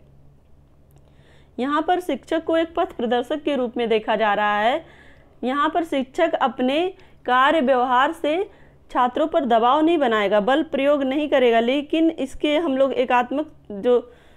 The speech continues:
एकात्मक शासन में शिक्षण का जो अर्थ हमने देखा, उसमें शिक्षक सर्वोपरि था, लेकिन यहाँ पर छात्र और शिक्षक दोनों का ही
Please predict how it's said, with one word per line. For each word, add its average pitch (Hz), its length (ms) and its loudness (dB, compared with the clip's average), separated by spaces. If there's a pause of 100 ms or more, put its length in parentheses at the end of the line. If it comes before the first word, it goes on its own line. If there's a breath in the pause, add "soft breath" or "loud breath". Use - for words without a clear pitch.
(400 soft breath)
एकात्मक 262 880 -2 (1000 soft breath)
शासन 269 500 0 (240)
में 269 180 0
शिक्षण 262 400 -2
का 254 140 0
जो 233 100 0
अर्थ 240 300 -2
हमने 233 160 -2
देखा, 220 400 -2 (440 loud breath)
उसमें 269 320 -2
शिक्षक 339 460 -6
सर्वोपरि 311 540 -2
था, 269 160 -2
लेकिन 277 300 -2
यहाँ 294 240 -2
पर 311 140 -2
छात्र 285 500 -2
और 285 440 0 (480 loud breath)
शिक्षक 320 480 -4
दोनों 269 460 2
का 311 180 2
ही 285 300 0